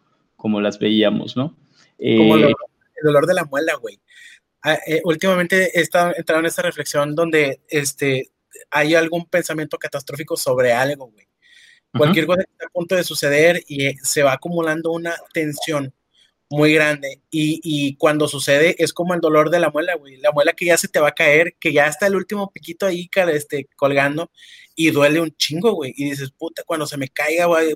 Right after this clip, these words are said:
Speaker 2: me va a salir un chingo de sangre", la madre, y se cae y ni siquiera la sientes, güey, yo creo que termina pasando eso un chingo de veces, y yo creo que a nivel personal también me ha pasado bastante en
Speaker 1: Ujú.
Speaker 2: trabajos. Yo creo que lo, lo, lo,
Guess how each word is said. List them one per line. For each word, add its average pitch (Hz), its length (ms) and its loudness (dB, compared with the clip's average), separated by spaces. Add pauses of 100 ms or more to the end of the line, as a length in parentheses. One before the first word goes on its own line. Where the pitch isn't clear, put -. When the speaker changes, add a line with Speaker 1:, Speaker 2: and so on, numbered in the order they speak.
Speaker 2:
me 156 100 -6
va 147 100 2
a 143 40 4
salir 170 200 -8
un 180 60 -10
chingo 165 260 -6
de 165 80 0
sangre", 156 260 0
la 151 80 0
madre, 156 200 2
y 170 60 -4
se - 120 -6
cae 160 300 0
y 175 100 -4
ni 156 60 -2
siquiera 175 220 0
la 156 80 -2
sientes, - 380 -8
güey, - 140 -20 (640)
yo 147 140 -2
creo 175 100 -4
que 190 60 -4
termina 170 300 2
pasando 156 340 -2
eso 160 160 0
un 170 80 -8
chingo 165 340 -2
de 160 80 2
veces, 147 500 -4
y 151 140 -4
yo 143 100 0
creo 147 100 -2
que 170 80 0
a - 20 -4
nivel 143 180 -2
personal 143 340 -4
también 135 260 -2
me 139 80 2
ha 135 40 -4
pasado 139 360 -2
bastante 131 560 -4 (500)
en 156 200 2
Speaker 1:
Ujú. 135 80 0
Speaker 2:
trabajos. 123 540 -2 (120)
Yo 170 160 4
creo 208 120 0
que 202 220 -2
lo, 170 220 2
lo, 175 220 0
lo, 175 240 4